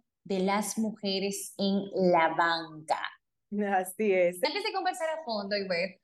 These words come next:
Speaker 1: pues,
Speaker 2: Ajá.
Speaker 1: la adaf, señores, hace, pues, defiende la compra, ese es otro de los factores, defiende la compra de las acciones de César Iglesias, así que ese es un factor también muy importante.
Speaker 2: Sí, señor.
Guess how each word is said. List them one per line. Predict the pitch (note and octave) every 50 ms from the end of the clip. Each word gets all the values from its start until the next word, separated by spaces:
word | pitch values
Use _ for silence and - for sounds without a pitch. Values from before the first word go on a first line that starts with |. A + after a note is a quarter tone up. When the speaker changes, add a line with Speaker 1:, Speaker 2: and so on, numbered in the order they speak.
| _ _ _
Speaker 1:
pues, | - A3 A3 G#3+ G#3 G#3 G#3
Speaker 2:
Ajá. | - - -
Speaker 1:
la | G#3+ A3+ A3 A3 G#3 G3+ G3 G3 F#3+ F#3 F3+ F3 E3+ - -
adaf, | F#3+ F#3 F#3 F#3+ A#3+ B3+ A3+ A3 C4+ - - -
señores, | - A#3+ A#3 G#3+ F#3 E3+ E3 E3+ G#3 C#4 C#4 - - _ _ _ _ _ _ -
hace, | E3 E3 F3 - - A3 G#3 G#3 G3+ G3+ G3+ F#3+ F#3 F#3+ -
pues, | F#3+ F#3+ F#3+ F3+ F3+ F3+ - F#3
defiende | F#3 F3+ - - - A#3+ B3+ A#3+ G#3 G3 A3 D4+ - - - _ _ _
la | - G3 F#3 F3+ F3+ F3+ -
compra, | G3+ G3+ F#3+ F#3 F#3 F3+ - A#3+ -
ese | - F#3+ - G#3+
es | G3 -
otro | - F3+ F3+ G3+
de | G#3+ G#3+
los | G#3+ -
factores, | - A#3+ - - F3+ E3+ F3 G3+ - - - - - - _ -
defiende | F#3 G3+ F#3+ G3 G#3 G3+ G3+ G#3 G#3 A3+
la | A#3+ B3 B3
compra | A3+ A3 G#3+ G#3+ G#3+ C4+ C4+
de | B3+ A3+
las | G#3 G#3 G3 F#3+
acciones | F#3+ F#3 - - - F3+ E3 E3 E3 F#3+ A#3 -
de | - G#3 G3
César | - E3+ - F#3+ F3+
Iglesias, | F#3+ F#3 A3+ - - F4+ - B3
así | - A3+ -
que | A#3
ese | A3+ B3+
es | B3
un | C4 C4
factor | B3 B3+ A#3+ - B3 A#3+ A3+
también | A#3+ A3+ A3 G#3+ G#3+ G3+
muy | G#3 A#3+ C#4+
importante. | D4+ B3 - G3+ F3+ - - - - - - - - - -
Speaker 2:
Sí, | - - - G#3+ G#3+ G3+ G3 G3 F#3+
señor. | F#3+ A#3+ A#3+ B3 C4 A3+ F3+ D#3+ D#3 D#3 D#3+